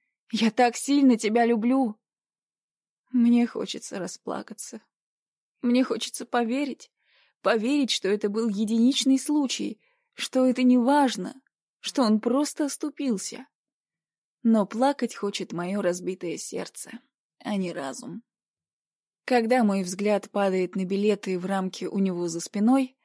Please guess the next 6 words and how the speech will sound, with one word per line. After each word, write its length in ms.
на 380
все 300
его 180
бесценные 640
хоккейные 560
причиндалы, 1080